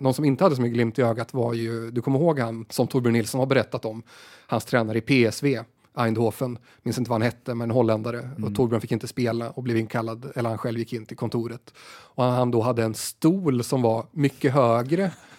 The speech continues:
Speaker 1: än vad besöksstolen var. Att han satt liksom upphöjt så han skulle se ner på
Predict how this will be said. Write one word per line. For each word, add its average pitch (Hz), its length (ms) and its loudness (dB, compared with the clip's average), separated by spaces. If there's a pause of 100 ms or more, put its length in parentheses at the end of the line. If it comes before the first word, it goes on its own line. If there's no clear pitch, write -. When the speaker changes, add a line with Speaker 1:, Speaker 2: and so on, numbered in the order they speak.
(120)
Speaker 1:
än 127 240 0
vad 120 160 4
besöksstolen 139 800 2
var. 147 200 -4 (360)
Att - 160 2
han 139 120 6
satt - 400 0
liksom 139 220 -2
upphöjt 165 500 2
så - 80 0
han 123 40 0
skulle 127 180 -2
se - 220 -4
ner 185 400 2 (120)
på 120 280 -2